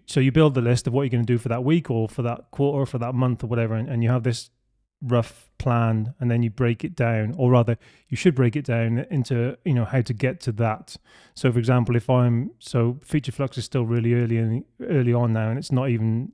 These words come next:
the beta's not even been launched yet, been even been finished. So what I'm supposed to be doing now is doing everything I can to get more eyes,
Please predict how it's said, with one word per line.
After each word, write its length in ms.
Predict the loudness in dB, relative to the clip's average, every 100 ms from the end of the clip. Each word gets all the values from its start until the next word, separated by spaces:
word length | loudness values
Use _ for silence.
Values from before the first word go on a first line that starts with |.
| -14
the 60 |
beta's 320 | -2 -2 0 -4
not 160 | -4
even 140 | -4 -2
been 220 | -2 -2
launched 340 | -2 -4 -8 -12
yet, 140 | -6
been 120 | -2
even 180 | 0 0
been 180 | 0 0
finished. 420 | 0 -4 -8 -16 _ -20 -20 _
So 380 | -2 2 2 0 _
what 260 | -4 0 2
I'm 340 | 4 4 2
supposed 360 | -2 2 2 2
to 60 | -4
be 80 |
doing 280 | -2 -2 0
now 220 | 0 0 -2
is 280 | -2 -4
doing 320 | 0 0 2 2
everything 320 | 0 -2 -4
I 100 | -2
can 300 | -2 -2 -2
to 80 | -4
get 140 | -4
more 300 | -2 -2 0
eyes, 540 | 0 0 -2 -4 -6